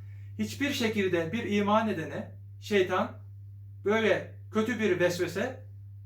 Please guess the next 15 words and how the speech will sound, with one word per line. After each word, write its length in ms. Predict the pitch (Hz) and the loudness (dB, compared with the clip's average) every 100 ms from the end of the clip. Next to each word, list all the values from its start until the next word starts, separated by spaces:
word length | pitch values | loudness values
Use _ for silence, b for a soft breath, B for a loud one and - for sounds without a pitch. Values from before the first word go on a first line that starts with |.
| - | -14
vermeye 720 | - 185 196 196 196 196 190 - | 0 6 6 6 4 6 4 2
çalışabilir, 720 | 196 196 226 226 240 302 - - - - | 0 0 0 -2 -2 -4 -4 -12 -16 -14
çalışmasına 560 | - 196 196 202 - - | -4 -2 -2 -4 -4 -2
ancak 340 | 214 214 233 - | 2 2 0 -2
başarılı 400 | - 220 240 254 | -2 -2 -4 -6
olamıyor. 420 | 160 139 - - - - - - - - - - - - - - - B B B | -4 -4 -4 -10 -14 -14 -14 -14 -14 -14 -14 -14 -14 -14 -14 -12 -12 B B B
Sadece 580 | - 269 285 220 226 | 4 6 6 2 0
bu 60 | 220 | 0
şeytanlar 540 | 233 220 208 190 165 | -2 0 0 0 -2
kime 240 | 170 233 269 | -2 0 0
iniyor? 280 | 240 240 285 285 - - - - - - - | 0 -2 -4 -4 -12 -16 -16 -16 -14 -12 -2
İftiracı, 640 | 180 - 226 220 214 220 | -2 0 8 8 8 2
günahkar. 800 | 208 214 214 - 226 - - - - - - - - 165 | -2 2 2 4 4 2 0 -14 -16 -16 -16 -16 -14 -4
Ala 280 | 190 202 202 | 0 0 0
kulli 500 | 220 220 214 190 - | -2 -2 -2 -2 -8